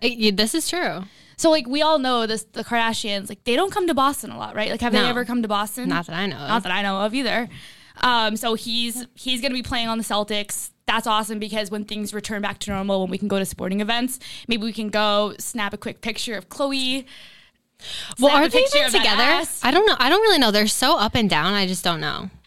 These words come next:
Speaker 2: But they s-, they say they share a child, so I feel
Speaker 1: Right.
Speaker 2: like they have to be
Speaker 1: Yeah,
Speaker 2: around.
Speaker 1: that's true.
Speaker 2: I mean, if I can even see one Kardashian appearance in Boston,
Speaker 1: I know.
Speaker 2: I'll be happy. You
Speaker 1: I,
Speaker 2: know what
Speaker 1: that's
Speaker 2: I mean?
Speaker 1: true. Yeah, and Khloe is my favorite.
Speaker 2: I agree. Um, but then the cons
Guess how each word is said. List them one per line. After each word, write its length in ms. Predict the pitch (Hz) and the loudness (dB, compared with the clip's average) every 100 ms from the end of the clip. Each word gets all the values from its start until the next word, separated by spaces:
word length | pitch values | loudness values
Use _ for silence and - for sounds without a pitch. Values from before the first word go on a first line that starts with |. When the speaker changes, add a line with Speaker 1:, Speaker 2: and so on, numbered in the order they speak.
| - - | -12 0
Speaker 2:
But 60 | |
they 100 | 285 | 2
s-, 220 | - - - | 2 -4 -4
they 120 | 277 | -4
say 220 | - 320 - | -4 -6 -6
they 200 | 226 240 | -6 -4
share 180 | 294 214 | -2 -4
a 40 | |
child, 480 | - 254 208 196 190 | -4 -2 -2 -2 -4
so 80 | 214 | -6
I 60 | |
feel 160 | 208 220 | -2 0
Speaker 1:
Right. 180 | - - | 0 -4
Speaker 2:
like 100 | - - - | -16 -18 -10
they 80 | 240 | -6
have 180 | 233 240 | -4 -2
to 80 | 254 | 0
be 40 | |
Speaker 1:
Yeah, 140 | 285 285 | 2 2
Speaker 2:
around. 140 | 285 | 2
Speaker 1:
that's 180 | - - | -2 -6
true. 220 | 175 165 190 196 | -6 -6 -6 -2
Speaker 2:
I 80 | |
mean, 100 | 311 | -2
if 100 | 320 | 0
I 80 | 370 | 0
can 120 | 427 427 | 0 -2
even 160 | 415 | -2
see 140 | 349 262 | -2 -2
one 240 | 233 240 | 0 -2
Kardashian 580 | 240 214 214 - 233 202 | -2 -2 -2 -2 -4 -6
appearance 400 | - 233 208 202 | -4 -2 -2 -4
in 80 | 190 | -4
Boston, 380 | 185 190 - | -4 -4 -2
Speaker 1:
I 80 | 180 | 0
know. 80 | 165 | 2
Speaker 2:
I'll 80 | 156 147 | 0 -2
be 20 | |
happy. 260 | 165 - - | -6 -8 -10
You 160 | 240 226 | -6 -2
Speaker 1:
I, 80 | |
Speaker 2:
know 120 | 190 247 | 0 0
what 60 | |
Speaker 1:
that's 60 | 247 | 0
Speaker 2:
I 40 | |
mean? 100 | 240 | -2
Speaker 1:
true. 220 | 180 165 190 | -2 -4 -2
Yeah, 220 | 196 175 - | -2 -2 -2
and 120 | 240 | -2
Khloe 380 | - 359 440 202 - | 0 2 2 0 0
is 160 | 202 | -2
my 160 | 175 139 | -2 -6
favorite. 420 | - 175 - - _ _ _ _ - | -6 -8 -8 -14 _ _ _ _ -2
Speaker 2:
I 100 | 226 | -2
agree. 420 | 208 208 - 233 - - | 0 -2 -4 -8 -14 -2
Um, 400 | 269 240 208 220 | 0 2 2 -2
but 140 | 208 269 | -6 -4
then 240 | 240 214 | -4 -4
the 80 | 208 | -10
cons 500 | - 269 190 - - | -6 -6 -6 -10 -16